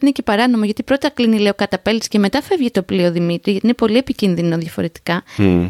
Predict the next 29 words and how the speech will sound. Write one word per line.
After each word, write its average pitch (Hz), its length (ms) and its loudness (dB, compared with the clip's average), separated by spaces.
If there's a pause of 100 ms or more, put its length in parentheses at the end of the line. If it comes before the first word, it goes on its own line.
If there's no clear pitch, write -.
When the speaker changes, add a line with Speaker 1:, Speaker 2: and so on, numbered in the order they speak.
Speaker 1:
Και 240 120 0
την 233 160 2
ώρα 311 160 0
που 285 100 -6
πάει 302 180 0
να 349 80 -2
σηκωθεί - 280 -4
ο 277 40 -2
καταπέλτης, 214 720 -4 (300)
είναι 285 220 2
ένα 339 160 0
νεαρό 240 360 4
παλικάρι 196 840 -2 (600)
και 254 120 2
τρέχει 254 600 0 (140)
να 269 160 2
μπει 302 120 0
στο - 140 -4
πλοίο, 359 320 0
γιατί 254 220 -4
δεν 480 100 -2
προλάβ-, 208 400 0 (100)
δεν 330 100 -2
πρόλαβε 190 560 0
να - 360 -4
μπει 202 220 -2
νωρίτερα. 185 540 -2 (500)
Και 302 120 0
αντί 233 460 0